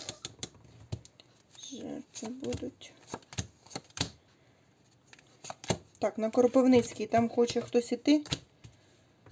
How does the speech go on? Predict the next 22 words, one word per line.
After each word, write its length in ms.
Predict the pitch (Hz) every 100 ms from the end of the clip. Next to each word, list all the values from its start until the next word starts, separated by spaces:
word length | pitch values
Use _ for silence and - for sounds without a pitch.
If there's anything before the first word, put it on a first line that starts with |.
| - - _
Хай 180 | 240 247
двічі 320 | 220 240 247
подумає, 600 | 247 240 220 214 214 214 226 - -
чи 120 | 233
треба 320 | 254 262 240
йому 140 | 220
туди 220 | 214 208 220
йти, 200 | 214 214
чи 180 | -
ні. 200 | 240 226 226 _ - - - _ - - _ _ - - - - - - _ _ _ _ _ _ _ _ _ - - -
Летіти 480 | 240 233 240 -
буде. 340 | 226 220 220 220 - _ _ - - _ - _ -
І 60 |
прилітати 720 | 285 311 269 269 233 226 -
теж. 480 | 233 214 220 - - - - - - - - - - _ - - _ _
І 60 |
прилітати 720 | - 254 262 269 233 214 214
теж, 300 | 208 208 208
тому 240 | - 226 220
будьте 400 | 208 269 - 285
обережні. 640 | 247 254 214 208 214 214 214 _ _ _ _ _ _ _ _ _ _ _ _ _ _ _ _ _ _ - - - _ _
Так, 240 | 226 202